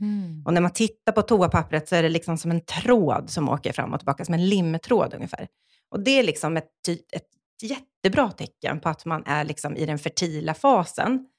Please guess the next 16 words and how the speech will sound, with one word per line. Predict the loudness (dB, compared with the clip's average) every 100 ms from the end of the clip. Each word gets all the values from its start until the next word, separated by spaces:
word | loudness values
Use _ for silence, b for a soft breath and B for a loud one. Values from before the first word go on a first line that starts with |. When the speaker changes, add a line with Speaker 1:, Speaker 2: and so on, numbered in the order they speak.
| _ _ _ _
Speaker 2:
Och | 0 2
det | 4 6
är | 6
då | 6 6 8
man | 8 6 4
typ | 2 0 0
ska | -4 -4
försöka | -2 -2 -2 -2
bli | -2
gravid, | 0 0 0 2
om | 4
man | 4
nu | 4
vill | 4 2 0
det. | -4 -10 -6 0
Speaker 1:
Mm. | 2